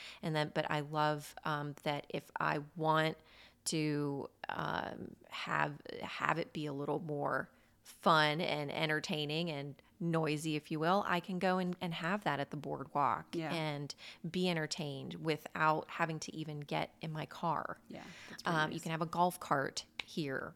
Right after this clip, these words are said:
Speaker 1: which is so great. And, um, I know Holly, uh, has one and, and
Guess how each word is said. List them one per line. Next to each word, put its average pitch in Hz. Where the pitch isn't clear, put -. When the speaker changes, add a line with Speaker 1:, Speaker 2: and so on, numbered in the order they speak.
Speaker 1:
which -
is -
so 147
great. 139
And, 147
um, 147
I 156
know 147
Holly, 139
uh, -
has 160
one 156
and, 147
and 143